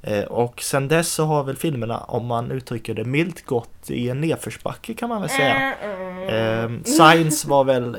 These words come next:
Speaker 1: okej, kan jag väl tänka, men The Happening och, eh, The Last Airbender och de här,
Speaker 2: The
Speaker 1: det,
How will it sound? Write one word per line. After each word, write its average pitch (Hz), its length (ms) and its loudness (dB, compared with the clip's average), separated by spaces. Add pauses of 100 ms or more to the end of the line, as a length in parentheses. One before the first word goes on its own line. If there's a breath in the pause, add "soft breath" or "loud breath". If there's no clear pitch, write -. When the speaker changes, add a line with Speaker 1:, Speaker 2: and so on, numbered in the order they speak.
(220)
Speaker 1:
okej, 127 480 2
kan 127 120 -4
jag 127 80 0
väl 127 100 -2
tänka, 127 340 0
men 117 200 -4
The 131 60 0
Happening 123 640 -4
och, - 400 -6
eh, 107 300 0 (1040)
The 120 80 2
Last 113 300 0
Airbender 113 560 -2
och 113 220 -4
de 110 180 -6
här, - 220 -8 (100)
Speaker 2:
The - 60 -12
Speaker 1:
det, 247 100 0